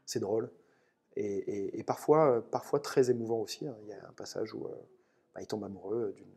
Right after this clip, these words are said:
d'une jeune femme qui est malade aussi, et ça fait écho avec la, avec sa mère.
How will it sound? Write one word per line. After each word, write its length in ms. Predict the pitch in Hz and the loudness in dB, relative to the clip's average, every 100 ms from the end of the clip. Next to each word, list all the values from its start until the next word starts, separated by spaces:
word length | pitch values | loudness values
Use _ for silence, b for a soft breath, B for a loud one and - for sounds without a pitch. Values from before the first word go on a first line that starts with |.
| _ - | _ -20
d'une 140 | - | -20
jeune 140 | 98 | -20
femme 240 | 101 101 107 | -10 -8 -6
qui 140 | - | -6
est 80 | 95 | -6
malade 280 | 107 107 104 | -4 -2 -4
aussi, 360 | - - 160 | -6 -6 -4
et 380 | 123 92 95 - - _ _ | -4 -4 -6 -10 -14 _ _
ça 140 | - - | -20 -14
fait 140 | - | -12
écho 180 | - 113 | 0 2
avec 160 | 101 - | 2 -2
la, 120 | 95 - b b b b b | -10 -14 b b b b b
avec 120 | - - | -10 -6
sa 120 | 101 | -2
mère. 240 | 117 156 | 0 0